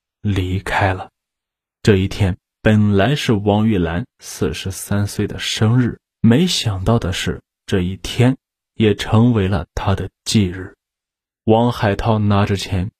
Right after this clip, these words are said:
也不知道该怎么办了。他长了这么大，虽说也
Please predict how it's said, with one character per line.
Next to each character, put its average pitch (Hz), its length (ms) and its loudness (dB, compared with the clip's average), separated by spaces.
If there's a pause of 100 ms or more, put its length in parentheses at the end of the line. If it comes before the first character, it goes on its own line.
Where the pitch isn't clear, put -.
(160)
也 117 160 4
不 165 260 2
知 151 160 -2
道 143 140 2
该 139 180 0
怎 104 180 -2
么 80 120 -2
办 120 340 0
了。 87 140 -16 (360)
他 - 140 -2
长 123 340 2
了 120 100 0
这 170 260 2
么 117 160 0
大， - 360 -8 (340)
虽 214 240 0
说 214 160 2
也 113 240 0